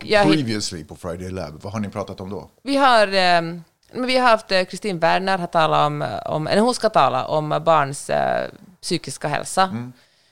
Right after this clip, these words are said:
Speaker 1: Alltså, det här att Ask Me Anything, det är något som vi börjar med i höst.
Speaker 2: Jo, jag
Speaker 1: Vi
Speaker 2: vet,
Speaker 1: har
Speaker 2: jag förstår, men ni har
Speaker 1: föreläsningar tidigare.
Speaker 2: föreläsningar. Vad, vad
Speaker 1: Ja.
Speaker 2: är det, vad liksom,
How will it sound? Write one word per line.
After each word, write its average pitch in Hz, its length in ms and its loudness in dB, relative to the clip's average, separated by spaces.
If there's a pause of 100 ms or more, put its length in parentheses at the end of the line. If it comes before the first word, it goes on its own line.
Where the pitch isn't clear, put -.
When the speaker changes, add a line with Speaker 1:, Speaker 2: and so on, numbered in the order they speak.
(100)
Speaker 1:
Alltså, 226 220 0
det 254 60 6
här 277 80 8
att 262 80 -2
Ask 185 200 2
Me 202 160 0
Anything, 214 380 0
det 185 40 0
är - 20 0
något 190 100 2
som 175 140 -4
vi 160 80 -6
börjar 160 200 2
med 143 160 -4
i - 20 -6
höst. 165 200 2
Speaker 2:
Jo, 180 60 4
jag 190 80 4
Speaker 1:
Vi 202 60 4
Speaker 2:
vet, 214 80 8
Speaker 1:
har 208 60 4
Speaker 2:
jag 214 80 0
förstår, 214 160 4
men 170 140 2
ni 156 60 2
har 139 100 6
Speaker 1:
föreläsningar 165 100 2
tidigare. 143 220 6
Speaker 2:
föreläsningar. 135 460 0
Vad, 107 260 -2
vad - 80 4
Speaker 1:
Ja. 214 40 8
Speaker 2:
är 180 100 4
det, 107 80 -10
vad 117 120 -2
liksom, 113 240 -6